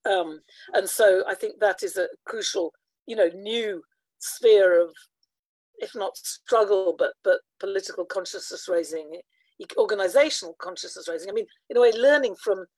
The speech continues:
experiences that, that T W T, I mean, T W T's m-, methods of organization are really exemplary. Your ability to organize very open, very sort of genuinely participatory forms, you know, is something that the unions could learn from.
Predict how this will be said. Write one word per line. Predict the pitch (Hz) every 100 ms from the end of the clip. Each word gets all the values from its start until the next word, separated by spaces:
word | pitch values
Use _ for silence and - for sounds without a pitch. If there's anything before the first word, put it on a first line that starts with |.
| _
experiences | - - - 240 214 - 196
that, | 185 190 - _ _ -
that | 208 -
T | 269
W | 254 220 214
T, | - 370 349
I | 214
mean, | 220
T | - 294
W | 240 220
T's | - 269 247 190
m-, | 208 -
methods | 220 220 208 175
of | 202
organization | 190 185 170 190 175 -
are | 180
really | 214 202 175 - _ _ _ -
exemplary. | 190 262 262 - 175 165
Your | 180
ability | 180 220 233 208 175
to | - 208
organize | - 233 202 151 151 - _ _ _ _
very | 208 226 214
open, | - 202 - 185 170
very | 208 190 185 170 _ _ _
sort | - 214
of | 185 - _ _ _ _ _
genuinely | - 240 226 196 185
participatory | - 190 220 - - 190 - - 160
forms, | - 254 226 170 135 - - - _ _ _ -
you |
know, | 277
is | 220 -
something | 285 254 247
that | 214 233
the | 214
unions | 226 302 240 180
could | - 196
learn | 214 269 -
from. | - - 147